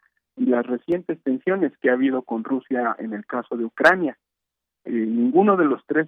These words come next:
frentes, y podemos incluir más, por ejemplo, con China o con el conflicto con los Houthis, entre otros, en ninguno de estos frentes Joe Biden ha tenido un, un éxito o ha podido vender realmente un objetivo cumplido,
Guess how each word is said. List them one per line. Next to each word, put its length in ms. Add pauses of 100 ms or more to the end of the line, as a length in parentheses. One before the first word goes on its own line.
frentes, 460 (360)
y 160
podemos 420
incluir 380
más, 240 (120)
por 120
ejemplo, 280
con 240
China 520
o 100
con 420 (300)
el 100
conflicto 460
con 160
los 140
Houthis, 400
entre 260
otros, 320 (520)
en 120
ninguno 300
de 80
estos 240
frentes 480
Joe 300
Biden 160
ha 80
tenido 680 (200)
un, 300 (440)
un 140
éxito 600 (180)
o 180
ha 120
podido 460
vender 440 (680)
realmente 580
un 180
objetivo 460
cumplido, 680